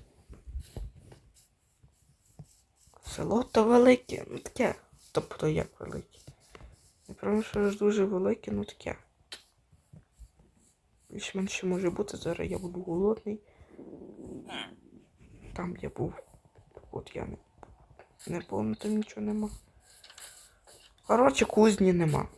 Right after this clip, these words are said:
Це мінус. Ну вже буде. Коротше, буду я селитися ко-, е, коло села якось. Ну, якось недалеко від, так то від села, то трохи. Треба з ними, щоб тут трейдитись.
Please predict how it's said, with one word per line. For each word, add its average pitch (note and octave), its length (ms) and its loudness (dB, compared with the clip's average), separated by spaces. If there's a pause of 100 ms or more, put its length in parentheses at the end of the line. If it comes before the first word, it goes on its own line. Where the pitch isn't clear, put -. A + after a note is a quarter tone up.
(300)
Це - 160 -8
мінус. - 440 -4
Ну F3 80 2
вже E3+ 220 8
буде. - 280 2 (500)
Коротше, A3+ 500 8
буду F3+ 180 8
я A3 120 12
селитися G3 580 2
ко-, - 600 0 (460)
е, F3 100 0
коло F#3 340 2
села F3 460 0
якось. - 520 -4 (1700)
Ну, A#3+ 160 6
якось B3+ 320 6
недалеко A3 460 4
від, E3+ 440 0 (240)
так F#3 200 2
то F3+ 120 2
від F3+ 140 -4
села, - 480 2 (340)
то - 160 -20
трохи. - 400 -2 (1800)
Треба D3+ 220 2
з D#3 140 2
ними, D#3+ 180 4
щоб - 240 -2
тут D#3+ 200 -6
трейдитись. E3+ 640 2